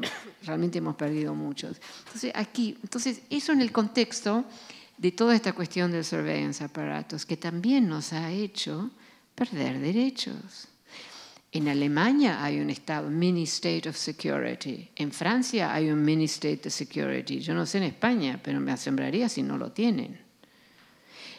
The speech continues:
El mini state of security significa que el, el Estado tiene el derecho a violar la ley. Eso es lo que significa, es una suspensión de la ley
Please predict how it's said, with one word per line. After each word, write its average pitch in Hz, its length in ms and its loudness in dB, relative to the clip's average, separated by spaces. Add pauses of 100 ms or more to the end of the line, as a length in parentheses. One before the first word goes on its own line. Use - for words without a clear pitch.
El 156 180 2
mini 220 200 8
state 202 260 6
of 185 100 4
security 196 500 4
significa 165 640 -2
que - 260 -2
el, 151 340 4 (460)
el 151 280 2
Estado 190 760 -2 (400)
tiene 160 280 4
el 151 140 0
derecho 196 720 2 (1120)
a 170 120 2
violar 165 360 4
la 160 140 0
ley. 240 480 2
Eso 226 240 4
es 233 80 4
lo 226 100 6
que 220 120 0
significa, 220 500 2
es - 160 -2
una 196 160 2
suspensión 214 600 2
de 226 80 4
la 190 140 0
ley 208 460 0